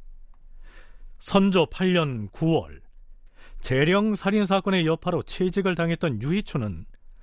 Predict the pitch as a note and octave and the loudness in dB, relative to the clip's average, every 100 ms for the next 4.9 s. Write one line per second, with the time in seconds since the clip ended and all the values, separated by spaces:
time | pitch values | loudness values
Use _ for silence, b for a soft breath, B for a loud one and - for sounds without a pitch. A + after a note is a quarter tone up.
0 | B B F3 F#3 F3+ - E3 F3+ F3 - | B B 2 4 2 0 -2 0 -2 0
1 | D#3 E3+ C#3+ C#3+ D3 - - - - - | 0 0 0 -2 -2 -4 -18 -20 -20 -6
2 | C3+ C#3+ E3 F3 E3+ D#3+ F3 E3+ D3 - | -2 2 2 0 0 2 2 2 0 -2
3 | B2 A2 D#2 - - - - - G3 F#3 | -4 -4 -8 -16 -20 -20 -12 -2 0 2
4 | D3+ B2+ - B2+ D#2+ C2 C#2+ - | 0 -2 -4 -6 -6 -10 -16 -16